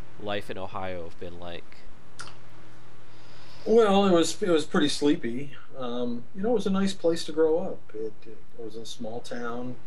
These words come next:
Speaker 2: very pretty town. Um, rolling hills south of, uh,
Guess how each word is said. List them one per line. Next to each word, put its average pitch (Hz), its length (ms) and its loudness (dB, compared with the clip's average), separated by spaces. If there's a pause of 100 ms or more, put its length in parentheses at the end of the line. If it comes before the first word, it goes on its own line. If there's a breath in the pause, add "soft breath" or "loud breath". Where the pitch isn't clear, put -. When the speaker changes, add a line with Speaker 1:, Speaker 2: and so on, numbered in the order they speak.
Speaker 2:
very 117 140 -2
pretty 127 300 0
town. 120 460 0 (840)
Um, 98 400 -2 (320)
rolling 113 380 0
hills 117 720 2 (280)
south 110 440 0
of, 101 320 -2
uh, 95 280 0